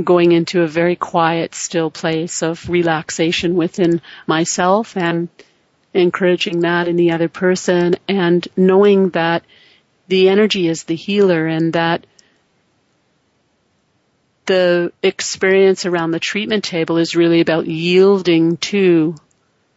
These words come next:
yielding to the wisdom in the body, and we're creating the atmosphere and the right conditions for healing to occur, and that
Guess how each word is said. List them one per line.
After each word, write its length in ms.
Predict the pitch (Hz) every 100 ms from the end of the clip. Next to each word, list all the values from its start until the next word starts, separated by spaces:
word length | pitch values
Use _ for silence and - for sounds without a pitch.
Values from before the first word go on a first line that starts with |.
| _ _ _ _ _ _ -
yielding 560 | 190 190 190 190 185 175
to 240 | - 190
the 140 | 170 160
wisdom 400 | 185 185 196 170
in 100 | 160
the 80 |
body, 580 | 151 151 156 160 160 156 _ _ _ _ -
and 280 | 175 170 165
we're 160 | 185
creating 720 | - - 190 180 175 175 170 165
the 160 | 165
atmosphere 1000 | 165 175 - 185 - - 165 165 160 165 -
and 180 | 175 170
the 80 |
right 220 | 170 170 -
conditions 720 | 170 165 175 - 170 165 -
for 100 | 165
healing 380 | 175 165 165 160
to 200 | 160 156
occur, 600 | - 202 180 160 147 160 _ - - - -
and 260 | 185 175 170
that 260 | 165 170